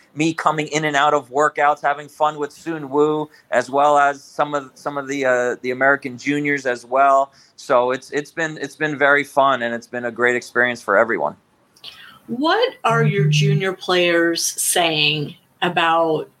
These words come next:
Speaker 2: the opportunity to hit with him? The ones that get to hit with him, and then the ones that are not ready yet, um,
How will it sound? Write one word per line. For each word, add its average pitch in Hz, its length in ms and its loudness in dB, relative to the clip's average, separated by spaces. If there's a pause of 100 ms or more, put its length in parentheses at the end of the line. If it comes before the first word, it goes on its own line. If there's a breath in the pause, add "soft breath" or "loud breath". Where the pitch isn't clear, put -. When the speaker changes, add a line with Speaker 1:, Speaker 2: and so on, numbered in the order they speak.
(140)
Speaker 2:
the 180 180 0
opportunity 170 720 0
to 165 100 -2
hit 165 200 -2
with 175 140 -2
him? 160 200 -2
The 170 80 2
ones 240 260 0
that 220 180 -2
get 202 200 0
to 233 80 2
hit 233 180 0
with 262 140 -2
him, 311 260 0 (320 loud breath)
and 226 140 2
then 262 120 2
the 254 120 2
ones 247 640 0 (140)
that 208 180 0
are 202 360 0 (600)
not 202 320 0
ready 202 240 2
yet, 180 560 0 (260)
um, 170 540 0